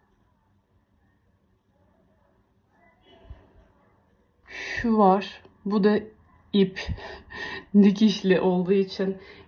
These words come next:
Ben geçen onu kabuk falan zannettim. Kabuk, kabuk mu sümük mü ne dedim bu. Şöyle tırnağımla çekmeye çalıştım. Zaten dikişin bir tarafı burada, bir tarafı burada ya. O kadar bir sızladı ki.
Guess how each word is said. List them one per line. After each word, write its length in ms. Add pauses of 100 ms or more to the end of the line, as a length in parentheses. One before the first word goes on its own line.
Ben 220
geçen 360
onu 420
kabuk 340
falan 340
zannettim. 560
Kabuk, 540
kabuk 320
mu 120
sümük 360
mü 120
ne 300
dedim 300
bu. 240 (220)
Şöyle 420
tırnağımla 460
çekmeye 400
çalıştım. 580 (680)
Zaten 500 (160)
dikişin 320
bir 100
tarafı 300
burada, 220
bir 80
tarafı 340
burada 220
ya. 100
O 140
kadar 340
bir 40
sızladı 580
ki. 340